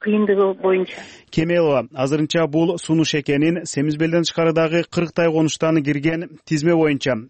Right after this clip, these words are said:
Speaker 2: токтом долбоору даярдалып, мекеме аралык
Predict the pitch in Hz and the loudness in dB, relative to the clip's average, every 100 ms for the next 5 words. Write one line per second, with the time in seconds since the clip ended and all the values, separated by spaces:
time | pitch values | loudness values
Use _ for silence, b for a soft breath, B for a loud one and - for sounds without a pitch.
0 | _ - 131 165 160 160 147 151 147 143 | _ -8 -4 -2 2 2 2 2 2 2
1 | 139 123 143 170 B B B B 127 143 | 2 0 0 -2 B B B B -2 0
2 | 160 170 170 165 165 | 2 2 2 2 0